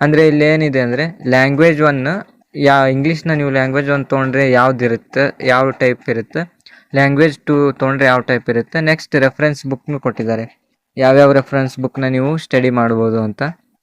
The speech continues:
ಇಂಗ್ಲಿಷ್ ಲ್ಯಾಂಗ್ವೇಜ್ ಒನ್ ತೊಗೊಂಡ್ರೆ ಯಾವ ಟೈಪ್ ಸಿಲೆಬಸ್ ಇರುತ್ತೆ, ಲ್ಯಾಂಗ್ವೇಜ್ ಟೂ ತೊಗೊಂಡ್ರೆ ಯಾವ್ಯಾವ ಸಿಲೆಬಸ್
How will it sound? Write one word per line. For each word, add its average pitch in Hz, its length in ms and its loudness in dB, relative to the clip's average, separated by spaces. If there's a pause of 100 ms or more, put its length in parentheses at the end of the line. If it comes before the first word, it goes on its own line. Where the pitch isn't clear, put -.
(180)
ಇಂಗ್ಲಿಷ್ 151 400 -6
ಲ್ಯಾಂಗ್ವೇಜ್ 139 380 0
ಒನ್ 139 180 -2
ತೊಗೊಂಡ್ರೆ 127 500 -2
ಯಾವ 127 180 2
ಟೈಪ್ 127 260 -6
ಸಿಲೆಬಸ್ 120 500 -10
ಇರುತ್ತೆ, 127 320 -4
ಲ್ಯಾಂಗ್ವೇಜ್ 131 500 -2 (240)
ಟೂ 147 140 4
ತೊಗೊಂಡ್ರೆ 135 460 2
ಯಾವ್ಯಾವ 127 280 2
ಸಿಲೆಬಸ್ 120 600 -6